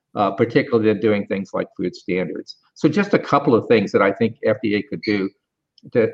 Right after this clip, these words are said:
you know, basically move the ball along. But right now, I think consumers, um, look to the private markets, look to these, the new products coming out, the new proteins that are coming out, all these new products. Uh, I think they're gonna be helpful and help solve our problems,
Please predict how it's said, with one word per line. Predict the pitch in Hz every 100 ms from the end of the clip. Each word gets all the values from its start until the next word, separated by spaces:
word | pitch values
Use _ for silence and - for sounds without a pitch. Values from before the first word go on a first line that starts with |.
| -
you | -
know, | 120
basically | - 139 139 120 117
move | 110 117
the | 110
ball | 92 107 101
along. | 95 87 87
But | 92 - _ _ _ _
right | 123 160
now, | 143 147 156
I | 120
think | 117 139 - - _
consumers, | 110 110 139 147 139 135 - -
um, | 110 107 107 - _ _ _ _ _ _ 117
look | 151 160 -
to | 165 156
the | 151
private | - 143 156 127
markets, | 127 139 180 - - _ 123
look | 127 127
to | 151
these, | 139 135 135 -
the | 113 113
new | 120
products | 127 127 120 135 -
coming | 135 127 127
out, | 131 131
the | -
new | -
proteins | - 147 151 143 139 139 127 - -
that | 120
are | 117
coming | 135 131 123 120
out, | 120 123 - 110
all | 151 170
these | 135 -
new | 123
products. | - 120 120 - - _ _ _ _ -
Uh, | 110 -
I | 113
think | 156 160
they're | 151
gonna | 135 123
be | 113 113
helpful | 123 123 117 110
and |
help | 110 110 -
solve | 139 131
our | 117 98
problems, | 139 143 104